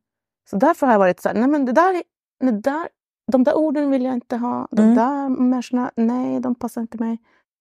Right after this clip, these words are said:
Speaker 1: Och då får man... Men sen när man väl har börjat hitta någon typ av stabilitet i sig själv, då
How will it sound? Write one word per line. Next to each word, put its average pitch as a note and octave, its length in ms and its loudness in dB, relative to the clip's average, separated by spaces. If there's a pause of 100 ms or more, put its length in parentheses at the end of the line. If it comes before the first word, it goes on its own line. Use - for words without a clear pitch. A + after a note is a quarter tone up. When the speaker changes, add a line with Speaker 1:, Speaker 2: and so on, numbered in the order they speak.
(960)
Speaker 1:
Och A#3 100 0
då A3+ 160 2
får A#3+ 160 -2
man... A#3 460 -2 (440)
Men A#3 140 6
sen D#4 300 4
när B3 60 6
man A#3 160 6
väl A#3 200 6
har A3+ 60 4
börjat A#3 600 4
hitta A3+ 520 0
någon F#3+ 360 2
typ - 320 -6
av E3 180 2
stabilitet E3 560 -2
i - 60 -8
sig E3 160 -6
själv, - 320 -4
då C4 460 2